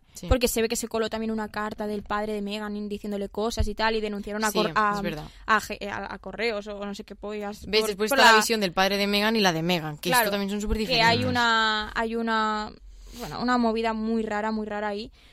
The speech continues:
Speaker 2: Pero bueno, que yo, hasta que no acabaron ese judicial, han, ahora han aprovechado, han hecho el libro, han hecho el, el documental. A ver, yo me lo he visto todo, me parece bien, porque yo obviamente soy más team de Harry que de tal, pero entiendo también el
Speaker 1: Obviamente.
Speaker 2: hate que le cae.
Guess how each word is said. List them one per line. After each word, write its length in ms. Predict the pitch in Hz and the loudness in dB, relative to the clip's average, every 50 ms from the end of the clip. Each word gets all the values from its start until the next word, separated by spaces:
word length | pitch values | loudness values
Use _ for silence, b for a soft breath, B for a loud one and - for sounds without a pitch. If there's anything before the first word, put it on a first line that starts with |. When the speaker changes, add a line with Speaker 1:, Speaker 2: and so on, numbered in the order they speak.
| b b b | b b b
Speaker 2:
Pero 160 | - 247 254 | 2 2 4
bueno, 160 | 262 254 233 | 4 4 4
que 100 | 233 233 | 4 4
yo, 100 | 233 233 | 4 4
hasta 220 | - 220 - 254 | 2 0 -2 -4
que 80 | 233 262 | -2 0
no 60 | 262 | 0
acabaron 320 | 262 262 311 285 277 269 262 | 2 2 4 2 4 2 0
ese 100 | 233 247 | -2 0
judicial, 380 | - 233 240 226 - 247 262 | 0 0 0 0 0 2 2
han, 100 | 262 233 | 2 2
ahora 240 | 226 214 226 233 247 | 2 2 0 0 -2
han 60 | 254 | -2
aprovechado, 400 | 240 233 226 220 214 - 262 269 | -2 -4 -4 -4 -4 -4 -4 -4
han 60 | 254 | -4
hecho 120 | 226 - 214 | -4 -4 -4
el 220 | 202 208 214 233 | -6 -6 -4 -2
libro, 280 | 277 311 339 339 330 330 | 0 0 0 2 0 0
han 100 | 285 240 | 0 -2
hecho 260 | 226 214 - - 226 | -4 -4 -4 -6 -6
el, 180 | 220 220 220 220 | -6 -6 -6 -6
el 540 | 220 - 220 220 214 214 220 220 220 214 214 | -6 -6 -6 -6 -6 -6 -8 -8 -8 -8 -8
documental. 480 | 220 214 - 220 220 226 226 - 269 - - | -8 -6 -4 -4 -4 -2 0 0 2 2 2
A 80 | 220 | 2
ver, 160 | 214 208 208 | 2 0 -2
yo 100 | 208 220 | -4 -4
me 80 | 226 240 | -2 -2
lo 40 | 233 | -2
he 20 | |
visto 180 | 220 - - 202 | -4 -4 -8 -8
todo, 320 | - 208 220 240 254 262 | -6 -2 2 2 2 2
me 140 | 247 214 202 | 2 -2 -6
parece 420 | - 214 214 208 - 226 214 208 - - | -8 -8 -8 -6 -4 -4 -6 -6 -8 -12
bien, 380 | 214 220 240 240 233 247 254 | -10 -4 -2 0 0 0 -2
porque 340 | 247 220 220 208 202 196 196 | -6 -8 -8 -8 -8 -8 -6
yo 400 | 190 214 220 214 220 214 208 - - - | -4 -2 -2 0 -2 -2 -4 -8 -10 -10
obviamente 400 | - 220 214 214 214 208 214 208 | -8 -8 -6 -6 -6 -8 -8 -8
soy 120 | - 214 | -8 -8
más 200 | 208 208 208 - | -8 -8 -10 -10
team 220 | - - 214 214 208 | -10 -10 -10 -8 -8
de 100 | 214 202 - | -8 -8 -6
Harry 300 | 214 208 208 208 208 202 | -8 -8 -6 -8 -10 -8
que 140 | - - 202 | -8 -8 -8
de 120 | 202 202 | -8 -6
tal, 200 | - 208 214 240 | -4 -2 -4 -2
pero 140 | - 240 220 | -2 -4 -4
entiendo 320 | 214 208 - 202 202 220 | -4 -6 -8 -8 -8 -6
también 220 | 214 - 220 - 214 | -4 -2 -2 0 0
el 60 | 220 | -2
Speaker 1:
Obviamente. 300 | 214 - 226 220 226 160 147 160 | -2 0 0 0 0 0 -2 -8
Speaker 2:
hate 60 | b b b b b b b - | b b b b b b b -2
que 100 | - 294 | 0 2
le 160 | 285 269 240 226 | 2 2 0 -2
cae. 640 | - 220 220 214 220 226 233 233 226 226 214 - | -4 -6 -6 -4 -2 -2 -2 -2 -2 -4 -6 -8